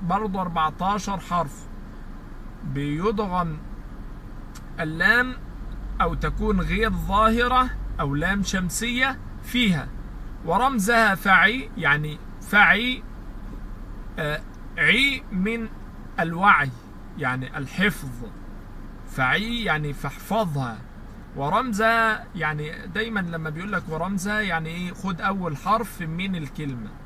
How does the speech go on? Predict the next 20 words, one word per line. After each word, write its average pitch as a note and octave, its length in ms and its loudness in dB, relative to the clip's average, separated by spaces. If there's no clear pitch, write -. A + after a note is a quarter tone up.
زي D3 260 2
ايه؟ E3+ 380 -2
طب C#3+ 180 0
ثم G#3 540 0
صل G#3 320 2
رحما G3 680 0
تفز F#3 440 -2
ضف F#3 380 -4
ذا F3 380 -2
نعم E3 480 2
دع E3 260 2
سوء C#3+ 540 -4
ظن E3 600 -2
زر D#3+ 200 -4
شريفاً D3 640 -6
للكرم. D#3+ 1120 0
طب G3+ 260 2
هنا A3+ 440 2
يعني F3 280 4
لتطب. E3+ 600 0